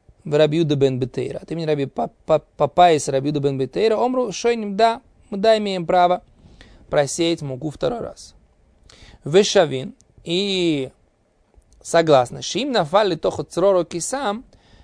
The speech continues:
что если в уже просеянную муку упал камешек или щепка, шишоним, что да, можно их просеять второй раз.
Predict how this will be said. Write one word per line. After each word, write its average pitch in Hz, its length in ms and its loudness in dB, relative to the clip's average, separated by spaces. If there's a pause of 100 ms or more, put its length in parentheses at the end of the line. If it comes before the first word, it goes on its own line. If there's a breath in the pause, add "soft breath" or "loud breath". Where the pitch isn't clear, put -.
(120)
что - 180 -10
если 185 420 0
в 165 80 -2
уже 165 200 0
просеянную 170 680 -2
муку 147 400 -4
упал 160 340 2
камешек 160 720 -4
или 165 320 -4
щепка, 220 600 -4 (380)
шишоним, 196 480 -2
что 156 220 -8
да, 185 180 4
можно 170 220 -2
их 147 100 -6
просеять 143 380 -6
второй - 260 -8
раз. - 240 -16